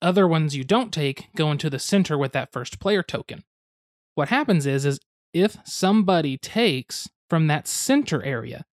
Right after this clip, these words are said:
not only do they get the first player token to be first player next turn, the problem is that first player token is immediately worth one negative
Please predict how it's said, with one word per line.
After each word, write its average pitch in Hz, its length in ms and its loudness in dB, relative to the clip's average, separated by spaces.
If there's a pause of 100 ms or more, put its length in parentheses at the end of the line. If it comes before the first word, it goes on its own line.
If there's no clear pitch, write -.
(380)
not 156 180 0
only 233 300 6
do 165 100 4
they 151 140 4
get 254 240 0
the 170 80 0
first - 320 -4
player 285 260 2
token 135 460 -2
to 160 100 -4
be 147 120 0
first - 260 -4
player 147 240 0
next 131 380 -4
turn, 139 380 2 (640)
the 160 60 -2
problem 226 360 4
is 160 140 4
that 151 140 -4
first 165 220 -2
player 214 180 2
token 147 340 -2
is 139 140 -2
immediately 151 560 4
worth 135 280 -2
one 143 300 0
negative 123 320 -4